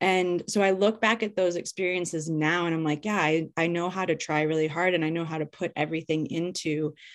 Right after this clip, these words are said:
something." And, you know, had to, like, kind of learn that, like, quitting is not a bad thing,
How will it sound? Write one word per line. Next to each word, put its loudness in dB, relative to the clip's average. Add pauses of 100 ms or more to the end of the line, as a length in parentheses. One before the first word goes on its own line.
(180)
something." 2 (260)
And, -2
you 2
know, -2
had -4
to, 0
like, 0
kind -4
of -6
learn -2
that, -2
like, -4
quitting 0
is -2
not 0 (1040)
a 0
bad -2
thing, -6